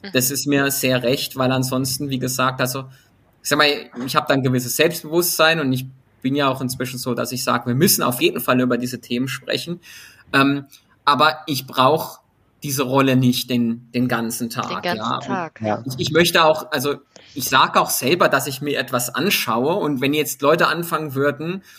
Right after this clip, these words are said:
Speaker 2: im, ich sag mal, im Zuge dieser ganzen sprachlichen, äh, äh, Veränderungs-, äh, Geschichten
Speaker 1: Mhm.
Speaker 2: da plötzlich anfangen würden,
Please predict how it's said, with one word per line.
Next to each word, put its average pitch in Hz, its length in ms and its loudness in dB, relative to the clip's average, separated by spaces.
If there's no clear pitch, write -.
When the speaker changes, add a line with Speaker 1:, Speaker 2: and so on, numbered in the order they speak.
Speaker 2:
im, 143 180 0
ich 147 80 -6
sag 151 160 0
mal, 147 100 2
im 139 120 -4
Zuge 170 260 -2
dieser 147 260 -2
ganzen 131 320 -2
sprachlichen, 151 840 0
äh, - 40 -8
äh, 131 720 0
Veränderungs-, 143 840 0
äh, 127 440 2
Geschichten 151 600 -4
Speaker 1:
Mhm. - 60 -10
Speaker 2:
da 147 180 2
plötzlich 143 400 -4
anfangen 151 420 -2
würden, 147 300 0